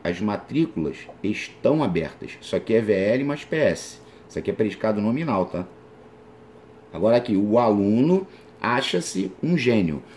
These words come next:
Ou seja, o aluno considera-se um gênio. Ele considera ele mesmo um gênio. Isso aqui é O D e essa aqui é P O.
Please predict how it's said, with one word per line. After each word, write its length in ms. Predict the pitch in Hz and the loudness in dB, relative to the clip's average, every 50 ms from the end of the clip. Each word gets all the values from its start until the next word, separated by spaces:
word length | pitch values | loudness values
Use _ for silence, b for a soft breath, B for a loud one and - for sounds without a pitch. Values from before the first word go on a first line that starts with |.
| B B | B B
Ou 80 | - | -6
seja, 260 | 113 - 120 90 80 101 | -4 -2 -2 -2 0 0
o 140 | 104 107 | 2 2
aluno 440 | 104 98 92 92 98 113 135 165 175 175 B B B B B B - - - - - - - | 2 4 2 2 2 2 0 0 -2 -4 B B B B B B -20 -20 -20 -20 -14 -4 0
considera-se 1200 | 123 139 143 156 - - 135 110 90 - - 104 117 120 123 135 170 175 - - - 196 196 - - - | 0 2 2 0 -4 -6 -6 -6 -4 0 4 4 6 6 4 2 0 -2 -2 -4 -6 -6 -6 -6 -6 -4
um 160 | 160 175 185 | -2 0 0
gênio. 400 | 147 135 127 107 92 85 78 76 | 2 4 4 4 4 2 0 -2
Ele 120 | 76 80 | -4 -6
considera 680 | - - 113 120 - - 120 117 120 - - - - - - | -6 -4 -4 -4 -4 -4 -2 0 0 2 0 0 -2 -4 0
ele 320 | 131 151 180 202 226 233 175 | 4 4 6 6 6 4 4
mesmo 520 | 127 120 123 135 151 175 180 202 196 175 - | 4 4 4 4 4 2 0 -2 -4 -4 -2
um 160 | - 170 185 | 0 0 0
gênio. 400 | 170 131 120 98 87 80 73 69 - B B B B B | 2 2 2 2 2 0 -2 -4 -8 B B B B B
Isso 140 | - 107 | -2 0
aqui 180 | 107 107 - 120 | 0 0 2 4
é 60 | 113 | 4
O 160 | 107 104 98 | 4 4 4
D 520 | 90 82 85 82 82 82 85 98 131 170 185 - B B B B B B - - - - - - | 2 0 -2 -2 0 0 2 2 2 0 -2 -4 B B B B B B -20 -20 -20 -20 -14 -10
e 120 | 80 82 | -6 -6
essa 220 | 85 87 - - | -4 -4 -4 -6
aqui 180 | 90 - - 101 | -6 -4 -2 -4
é 40 | 101 | -2
P 160 | - - 156 | 0 0 0
O. 180 | - 127 87 76 | 0 0 -2 -2